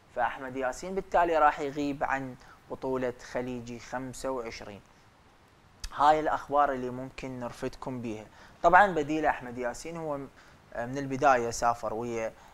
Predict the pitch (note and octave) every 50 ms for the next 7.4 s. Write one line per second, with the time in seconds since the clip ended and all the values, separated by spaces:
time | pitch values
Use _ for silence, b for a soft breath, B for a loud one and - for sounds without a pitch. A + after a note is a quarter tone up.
0 | b b - - A#2 A#2 A2+ A2 A2 A2+ A2 G#2+ G#2+ G#2 G#2 A2 G#2+ G#2+ - -
1 | - A2+ B2 D3+ F3 - - G3+ - B3 G#3+ F#3+ G#3 G#3+ G#3 G3+ - - G3+ F#3+
2 | G3 F#3+ F3+ - b b b b b b - D3+ D3+ - - - D3+ D3 C#3 -
3 | - - - B2+ A#2+ - - - A#2 A#2 A2+ A2 A#2 - C#3 C3 B2+ B2+ B2 A#2+
4 | - - - - C#3 C#3 C3 B2+ A#2+ A#2+ A#2+ A#2 A2+ A2+ A#2 A2+ A2+ A#2+ A#2+ -
5 | - - A#2 A2 A2+ - B2 B2+ A#2+ C#3 C#3+ - - - A#2+ A#2 - - - -
6 | - - - A#2 G#2+ - C#3 D3 D3 C3 B2+ A#2+ A#2+ A2+ B2+ A#2+ A#2 A#2 A2+ A#2
7 | C3 D3+ D#3 E3 E3 D#3+ E3 E3